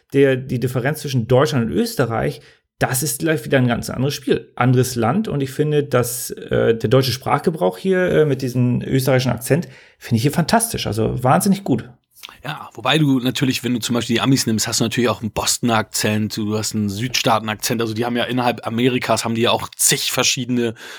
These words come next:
Speaker 2: äh, Dialekte noch, ne? Also das, da ist ja natürlich auch ganz viel verschiedenes
Speaker 1: Ja.
Speaker 2: Farbspektrum dann.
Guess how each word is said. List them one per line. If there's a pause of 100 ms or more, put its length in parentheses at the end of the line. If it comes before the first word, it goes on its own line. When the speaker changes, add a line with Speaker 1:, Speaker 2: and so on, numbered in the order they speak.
(120)
Speaker 2:
äh,
Dialekte
noch,
ne?
Also
das,
da
ist
ja
natürlich
auch
ganz
viel (200)
verschiedenes
Speaker 1:
Ja.
Speaker 2:
Farbspektrum
dann.